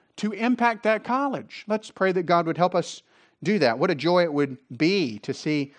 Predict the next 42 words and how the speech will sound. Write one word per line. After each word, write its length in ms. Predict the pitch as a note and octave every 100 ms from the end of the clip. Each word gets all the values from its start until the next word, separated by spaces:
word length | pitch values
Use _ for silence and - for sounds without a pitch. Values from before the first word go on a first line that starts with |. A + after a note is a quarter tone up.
| _ _ -
many 280 | D#3+ E3+ D#3
young 420 | A#2+ D#3+ E3+ C3+
men 220 | E3 D#3
and 100 | B2+
women 320 | D3 E3 B2
come 260 | A#2+ E3+ E3+
to 60 | D3+
faith 380 | - F3 D#3+ -
in 240 | D3 D3
Christ 460 | - D#3+ E3+ C#3+ -
because 320 | C#3+ C#3 C#3+
of 100 | B2+
the 100 | C3
evangelistic 680 | C3 C#3+ C#3+ D3 - C#3 C#3
efforts 380 | C#3 C#3+ -
of 120 | C3+ C3
our 140 | B2
church. 600 | - G#3+ E3+ - - - _ _ - - _
Let's 140 | G3+ -
pray 160 | A3+
that 120 | G3 F3+
our 80 |
short-term 480 | D#3 G3 G3 G3 F3
mission 340 | E3 F3+ G3 D3
trips 360 | D3+ C#3 -
to 120 | D3
Guinea 400 | A#2+ D3+ F3+ D#3
and 120 | A#2+ B2+
North 240 | C#3 C#3+
Africa 360 | D3+ C#3+ C#3 C3+
and 140 | B2+
Central 320 | D#3 C#3+ C3+
Asia 260 | D3+ D3 C#3
would 140 | B2
be 100 | B2
used 360 | A#2+ C3+ E3 D#3
of 100 | A#2+
God 280 | B2+ C#3+ D3+
in 100 | C#3
this 140 | C#3
coming 340 | D3+ D#3+ D#3+
year 300 | C#3 D3+ F3+